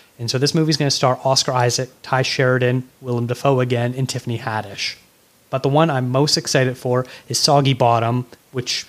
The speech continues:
it might actually have a different title because right now under I M D B it just calls it Untitled Paul Thomas Anderson Film.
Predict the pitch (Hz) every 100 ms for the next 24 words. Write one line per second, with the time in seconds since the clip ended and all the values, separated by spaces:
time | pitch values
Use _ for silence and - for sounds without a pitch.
0 | - 143 123 120 117 - 117 117 117 127
1 | 127 120 - 120 131 127 117 120 120 117
2 | 120 120 117 117 127 120 120 117 120 113
3 | 117 - - 120 107 120 117 120 - -
4 | - 151 147 - 139 131 123 - 143 135
5 | 131 123 120 - 165 147 117 113 110 95
6 | 101